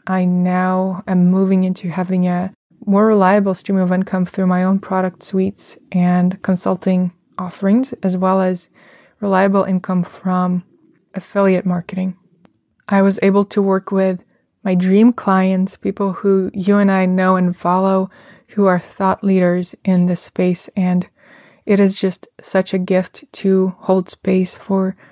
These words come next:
transformation and growth and clarification in how people express themselves using digital means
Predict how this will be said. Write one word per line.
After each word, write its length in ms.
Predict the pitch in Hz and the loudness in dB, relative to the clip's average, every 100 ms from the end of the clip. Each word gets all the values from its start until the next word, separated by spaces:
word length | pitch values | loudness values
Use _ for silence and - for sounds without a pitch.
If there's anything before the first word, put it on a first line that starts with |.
| _ _ _ _ - | _ _ _ _ -10
transformation 920 | - 202 202 196 185 196 - 196 185 | 0 0 2 2 2 2 0 0 0
and 240 | - 185 185 | 0 -2 0
growth 400 | 185 185 185 - | 0 0 -2 -8
and 320 | 190 180 180 - | -4 -2 -2 -2
clarification 760 | 185 185 - 190 180 180 190 | 0 0 -2 -4 -2 -2 0
in 220 | 185 180 - _ _ _ _ _ - | 0 -2 -6 _ _ _ _ _ -16
how 440 | - 185 190 190 208 | -4 0 2 0 -2
people 360 | - 202 - 202 | 0 0 0 0
express 580 | 180 - - 190 190 - | -2 -6 -4 -2 -2 -2
themselves 640 | 190 165 - 180 202 202 190 | -4 -2 -2 -2 -2 -2 0
using 560 | 185 185 185 180 185 - _ _ | 0 2 2 0 -2 -8 _ _
digital 440 | - 185 - - 190 | -2 -2 -2 -4 0
means 600 | 180 180 180 180 190 | 2 2 2 0 -2